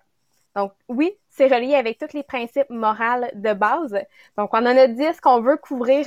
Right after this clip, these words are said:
ce matin avec vous. Donc là, pour chaque, évidemment, je vais vous demander de nous écrire soit dans le Podbean ou sur le live, si vous êtes avec nous sur le live sur Facebook,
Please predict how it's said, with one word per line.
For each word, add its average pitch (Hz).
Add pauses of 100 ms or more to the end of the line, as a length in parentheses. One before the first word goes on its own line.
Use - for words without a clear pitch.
(120)
ce 302
matin 277
avec 226
vous. 320
Donc 240
là, 294 (220)
pour 277
chaque, 330 (520)
évidemment, 247
je 285
vais 240
vous 233
demander 233
de 233
nous 226
écrire 269 (320)
soit 269
dans 254
le 240
Podbean 240 (360)
ou 349
sur 311
le 262
live, 247
si 277
vous 233
êtes 214
avec 220
nous 233
sur 247
le 226
live 214
sur 247
Facebook, 233